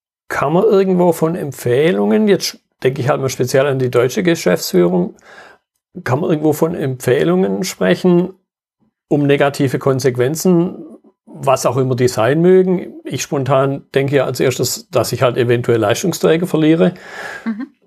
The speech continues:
Speaker 2: Also der Verlust von Leistungsträgern, der ist halt definitiv gegeben. Ja? Die gucken sich das eine Zeit lang an und treffen dann ihre Entscheidung, so wie wir es vorhin auch schon gesagt haben.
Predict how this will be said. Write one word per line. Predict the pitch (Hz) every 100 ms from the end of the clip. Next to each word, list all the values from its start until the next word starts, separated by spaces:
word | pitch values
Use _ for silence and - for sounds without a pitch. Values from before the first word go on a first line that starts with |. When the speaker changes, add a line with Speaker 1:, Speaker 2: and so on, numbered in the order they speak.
| _ _ _ _ _ _ _ - - -
Speaker 2:
Also | 220 233
der | 269
Verlust | 285 277 302
von | 269
Leistungsträgern, | 226 233 - 277 - 240 240 233
der | 202
ist | 214 -
halt | 214 190
definitiv | 196 202 190 196
gegeben. | - 185 175 165 160
Ja? | 160
Die | 240
gucken | 240 247 240
sich | 233 233 -
das | 220
eine | 202
Zeit | 190 196 185
lang | 180 175
an | 220 277
und | 233
treffen | - 190 208
dann | 175
ihre | 175 170 175
Entscheidung, | 175 - 170 165 175
so | 185
wie | 175
wir | 180
es | 170
vorhin | 190 175
auch | 160 170
schon | 190
gesagt | 180 165 156 -
haben. | 160